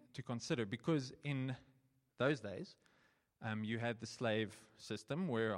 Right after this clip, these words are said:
households had servants, um, who did not have the same status as the people who ran the households.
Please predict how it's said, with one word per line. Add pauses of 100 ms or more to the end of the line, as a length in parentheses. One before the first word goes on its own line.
households
had
servants, (420)
um,
who
did
not
have
the
same
status
as
the
people
who
ran
the
households.